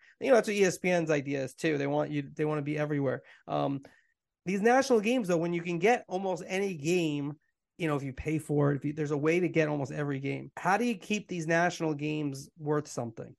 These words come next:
I think that's an issue that baseball has. I think it's an issue the N H L has, and it's an issue that the N B A has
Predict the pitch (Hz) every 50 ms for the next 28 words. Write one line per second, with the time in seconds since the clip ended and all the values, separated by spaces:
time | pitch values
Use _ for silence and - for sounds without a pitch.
0 | _ _ - - 151 147 180 165 165 160 151 175 175 - 170 160 151 160 156 -
1 | - 160 143 135 127 - - 143 151 151 - - 170 170 175 185 185 185 180 170
2 | 151 139 139 127 123 - 139 143 139 131 - 131 131 131 127 - 139 127 _ _
3 | - 151 143 139 135 - 151 165 180 190 202 190 190 202 190 165 147 147 143 -
4 | 151 156 143 - 160 151 151 147 - 151 147 - _ - 165 160 156 151 170 196
5 | 208 180 156 143 139 139 131 135